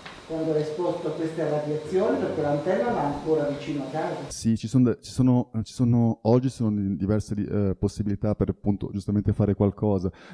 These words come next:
Speaker 2: Bisogna capire qual è il problema, da dove arriva il problema, se il problema è effettivamente l'antenna troppo vicina o è l'elettrosmog che io ho accumulato durante tutto il, il tempo.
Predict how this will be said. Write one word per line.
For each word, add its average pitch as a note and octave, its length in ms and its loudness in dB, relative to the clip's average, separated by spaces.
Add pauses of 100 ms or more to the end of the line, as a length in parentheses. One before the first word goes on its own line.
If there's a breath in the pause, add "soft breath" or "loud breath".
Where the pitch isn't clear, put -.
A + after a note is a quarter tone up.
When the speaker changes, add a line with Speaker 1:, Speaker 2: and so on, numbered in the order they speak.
Speaker 2:
Bisogna A#2+ 260 6
capire C#3+ 880 -2
qual G#2+ 200 2
è - 20 2
il A2 100 2
problema, G#2 440 2
da G2+ 100 -2
dove A#2+ 240 4
arriva A#2 240 0
il G2 80 -2
problema, F#2 540 -2
se - 200 -8
il G#2 340 -2
problema G#2 420 0
è - 20 -2
effettivamente G#2 520 -2
l'antenna G2+ 360 -2
troppo G#2 240 -4
vicina A2 440 -2
o A2 400 2
è G#2 260 -8
l'elettrosmog G#2 580 -2
che - 100 -8
io G#2 160 2
ho F#2+ 40 2
accumulato G#2+ 580 -2
durante G2 640 -6 (340 soft breath)
tutto G#2 600 0
il, G2 520 -2
il G#2 220 -4
tempo. G#2 500 2